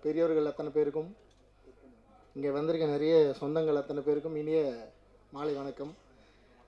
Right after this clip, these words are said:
இந்த வருஷம் ரெண்டு ஜெயந்தி விழா போல. இந்த படம் இருபத்தி நாலாம் தேதி ரிலீஸ்னு சொல்லியிருக்காங்க. So, இருபத்தி நாலாம் தேதி தியேட்டரில் ஒரு ஜெயந்தி விழாவும், முப்பதாம் தேதி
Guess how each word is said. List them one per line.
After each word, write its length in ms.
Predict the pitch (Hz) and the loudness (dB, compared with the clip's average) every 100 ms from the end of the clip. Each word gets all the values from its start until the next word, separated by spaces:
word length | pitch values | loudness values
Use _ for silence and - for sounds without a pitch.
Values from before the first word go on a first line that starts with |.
| _ _ - - - - | _ _ -20 -20 -20 -10
இந்த 300 | 151 180 190 | -6 -2 2
வருஷம் 720 | 185 180 - 214 202 170 151 - - - - - - - - - _ - - _ - _ _ _ | 4 4 4 4 4 0 -6 -8 -18 -20 -14 -10 -8 -10 -14 -20 _ -20 -20 _ -20 _ _ _
ரெண்டு 340 | 156 175 185 196 | -4 -2 0 0
ஜெயந்தி 400 | 160 180 185 170 | 2 -2 -2 -2
விழா 220 | 160 143 | 0 0
போல. 260 | 131 131 - - - - - - - - - - - - - - 427 - - _ _ _ _ _ - _ _ - | -4 -8 -8 -16 -20 -20 -20 -20 -20 -20 -20 -20 -20 -20 -20 -20 -20 -20 -20 _ _ _ _ _ -20 _ _ -6
இந்த 120 | 151 | 0
படம் 260 | 170 196 196 | 2 4 6
இருபத்தி 280 | 214 214 | 6 4
நாலாம் 260 | 190 185 180 | 2 2 0
தேதி 240 | 175 165 | 0 0
ரிலீஸ்னு 340 | 175 185 190 175 | 0 0 0 0
சொல்லியிருக்காங்க. 680 | 170 165 156 151 160 196 220 - - - _ _ _ _ - - - - _ _ - - | 2 2 2 2 0 -2 -4 -14 -20 -20 _ _ _ _ -20 -20 -18 -18 _ _ -16 -6
So, 100 | 143 | -2
இருபத்தி 380 | 156 190 202 | 2 0 0
நாலாம் 300 | 185 180 175 | 0 2 2
தேதி 200 | 170 170 208 - | 0 0 0 0
தியேட்டரில் 340 | 202 190 190 | 0 2 4
ஒரு 140 | 180 | 2
ஜெயந்தி 340 | 156 170 180 170 | 4 2 2 4
விழாவும், 300 | 165 175 202 | 4 4 4
முப்பதாம் 440 | 175 175 196 185 | 2 4 4 4
தேதி 400 | 165 160 196 240 | 2 0 -2 -6